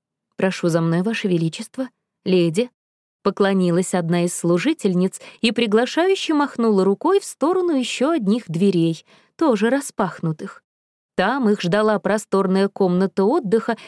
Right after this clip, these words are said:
с мягкими диванами и шкафчиками,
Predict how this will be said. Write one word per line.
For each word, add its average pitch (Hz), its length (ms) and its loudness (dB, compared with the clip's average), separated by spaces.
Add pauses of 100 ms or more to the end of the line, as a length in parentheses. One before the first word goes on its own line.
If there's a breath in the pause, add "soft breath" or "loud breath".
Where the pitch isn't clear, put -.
с - 140 -6
мягкими 220 480 0
диванами 320 580 0
и 370 80 0
шкафчиками, 185 800 -2